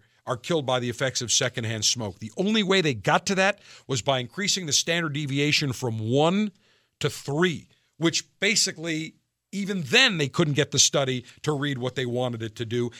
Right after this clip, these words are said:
And a federal judge in North Carolina threw it out, saying there is no basis in fact in that study because of how they manipulated the data. So it makes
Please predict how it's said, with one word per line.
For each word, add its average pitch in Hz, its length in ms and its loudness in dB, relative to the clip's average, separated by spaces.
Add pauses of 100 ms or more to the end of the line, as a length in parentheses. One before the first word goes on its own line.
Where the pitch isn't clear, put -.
(100)
And 135 140 0
a 131 80 2
federal 220 480 2
judge 139 600 0 (120)
in 123 140 -6
North 185 260 0
Carolina 156 580 -2 (240)
threw 226 300 2
it 190 80 6
out, 185 240 4
saying 139 420 4 (220)
there 151 160 4
is 123 120 0
no 170 160 2
basis 156 520 0
in 120 120 -4
fact - 600 -2 (960)
in 151 180 2
that 139 200 0
study 135 400 0
because 123 380 -4
of 127 100 -4
how 135 140 -2
they 131 120 -4
manipulated 117 840 -6
the 110 100 -8
data. 104 320 -10 (800)
So 202 180 0
it 240 100 -2
makes 214 240 2